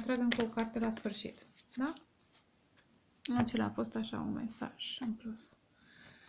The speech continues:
Cărți. A, a, nenea Faetonu, trăsurica, mașinuța, evident. Cine e? Ia,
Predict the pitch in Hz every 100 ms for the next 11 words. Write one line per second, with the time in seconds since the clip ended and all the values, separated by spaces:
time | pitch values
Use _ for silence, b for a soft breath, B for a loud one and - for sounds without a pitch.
0 | b b b b b _ - - 190 -
1 | - 587 698 - 453 427 415 403 392 381
2 | 370 427 415 415 415 349 320 320 - 269
3 | 262 247 254 247 247 247 302 285 277 262
4 | 233 226 254 247 247 247 247 226 214 208
5 | 233 226 233 220 208 214 339 285 214 190
6 | - 269 269 285 294 269 185